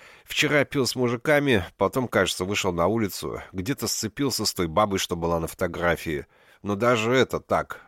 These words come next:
какой-то один кадр. В голове пусто вообще. Очнулся сегодня у знакомого дока. Тот сказал, что у меня, это, какая-то там амнезия. Таблетки выписал».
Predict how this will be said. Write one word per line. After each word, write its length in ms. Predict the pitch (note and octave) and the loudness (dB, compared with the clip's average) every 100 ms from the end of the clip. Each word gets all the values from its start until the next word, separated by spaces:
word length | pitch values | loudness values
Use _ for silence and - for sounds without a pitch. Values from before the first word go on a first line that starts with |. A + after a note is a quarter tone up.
| _ _ _ _ | _ _ _ _
какой-то 480 | E2+ - F#2+ - E2+ | -8 -2 -2 2 0
один 260 | E2+ F#2 E2+ | 2 0 0
кадр. 460 | G#2 D2 B1+ - - | 0 0 -6 -14 -14
В 140 | F2 | -8
голове 360 | F#2 A2+ D3 E3 | -2 0 2 0
пусто 380 | - E3 - G2+ | 0 -6 -4 0
вообще. 500 | G2+ G2+ - E2 - - - - - | 0 0 -4 -4 -6 -20 -20 -20 -2
Очнулся 480 | G2 - D3+ C#3+ G2+ | 0 0 0 -2 -4
сегодня 440 | - G#2+ B2+ G2 | -4 -2 0 0
у 60 | F#2 | 0
знакомого 560 | F2 F#2+ A2+ G#2 G2 G2 | 0 -2 0 0 0 2
дока. 460 | E2+ - - - _ _ _ - | 0 -2 -10 -12 _ _ _ 0
Тот 160 | A2+ - | 0 0
сказал, 440 | - F#2 G2 G2 | 0 2 4 2
что 200 | - F2 | 0 -4
у 60 | E2+ | -2
меня, 500 | F2 F#2+ F#2 D2 A1 - | 0 2 2 2 -4 -8
это, 380 | F2+ - C2+ - - - - | -8 -4 -6 -6 -20 -20 -10
какая-то 360 | F2+ - G2 - | -8 0 0 2
там 220 | F#2 E2+ | -2 0
амнезия. 580 | F2 G2 G2+ G2+ D2+ - _ _ _ _ _ - | 0 -2 -2 -4 -6 -10 _ _ _ _ _ -4
Таблетки 500 | D#2 D#2 F#2+ - G2 | -4 0 -2 -2 -2
выписал». 560 | F2+ - - E2 B1 | -2 -4 -6 -6 -6